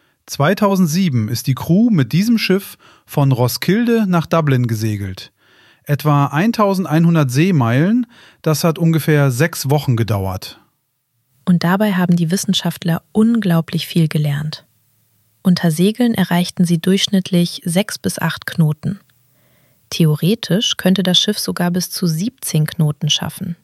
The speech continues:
Speaker 1: Die Erkenntnisse waren vielfältig. Zum Beispiel
Speaker 2: Das Rudern. Das war ja bei Windstille die einzige Option.
Speaker 1: Und da lag die Geschwindigkeit nur bei etwa zweieinhalb Knoten im Durchschnitt.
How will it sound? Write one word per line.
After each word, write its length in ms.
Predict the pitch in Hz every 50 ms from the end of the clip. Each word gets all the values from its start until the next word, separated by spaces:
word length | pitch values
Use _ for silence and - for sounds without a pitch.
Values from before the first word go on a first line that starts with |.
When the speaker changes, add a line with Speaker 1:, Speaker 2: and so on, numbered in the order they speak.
| _ _ _ _ _ _ _ _ _ _ _ _ _ _ _ _ -
Speaker 1:
Die 100 | - 139
Erkenntnisse 640 | 127 127 - - 160 196 226 - 233 220 - 226 208
waren 280 | 190 185 185 185 185
vielfältig. 840 | 170 - - 190 180 143 - - 113 104 101 104 101 92 - - - _ _ _ _ _ _ _ _ _
Zum 220 | - - - 127 117
Beispiel 720 | 110 110 110 117 123 - - - 170 180 202 226 262 254 - _ _ _ _ _ _ _ _ _ _ _
Speaker 2:
Das 280 | - 180 160 - - -
Rudern. 540 | 208 247 330 - - 160 151 151 151 170 - _ _ _ _ _ _ _ _ _ _ _ _
Das 200 | - 165 156 -
war 100 | - 156
ja 120 | 160 160 156
bei 200 | 147 160 156 151
Windstille 480 | 170 202 233 - - - 175 165 165
die 140 | 160 170 175
einzige 400 | - 160 165 - - 170 - 170
Option. 580 | 175 - - - - - 226 220 175 160 160 - _ _ _ _ _ _ _ _ _ _ _ _ _ _
Speaker 1:
Und 240 | - - 135 127 -
da 180 | 135 143 170 196
lag 260 | 208 185 175 170 -
die 100 | - 156
Geschwindigkeit 800 | 131 131 123 - 156 185 214 226 - - - 185 175 175 170 -
nur 240 | 156 156 165 165 151
bei 180 | 151 143 143
etwa 400 | 131 139 135 - 139 135 131 127
zweieinhalb 720 | - - - 131 135 160 202 185 175 180 165 156 156 156 -
Knoten 440 | - - 147 139 139 160 151 165 160
im 160 | 143 147 139
Durchschnitt. 640 | 139 135 131 123 - - - 110 101 95 - -